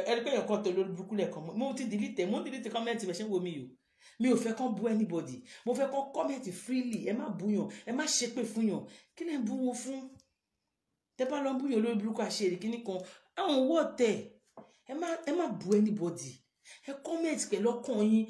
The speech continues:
Tẹ́ bá ṣe rí pé mo ṣe ń sọ, kò tẹ́ yín lọ́rùn àbí? Ẹ kọ síbi pé kò tẹ́ yín lọ́rùn. Màá sọ fún yín pé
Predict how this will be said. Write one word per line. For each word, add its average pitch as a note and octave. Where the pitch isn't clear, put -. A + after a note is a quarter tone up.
Tẹ́ E3+
bá F3+
ṣe B3
rí B3+
pé -
mo A3+
ṣe A3
ń A3+
sọ, A3
kò G#3+
tẹ́ A#3
yín C4
lọ́rùn B3+
àbí? C#3
Ẹ G#3+
kọ A#3+
síbi A#3
pé C4+
kò B3+
tẹ́ E3
yín F#3+
lọ́rùn. F3
Màá G#3
sọ A#3
fún A3+
yín A#3
pé A#3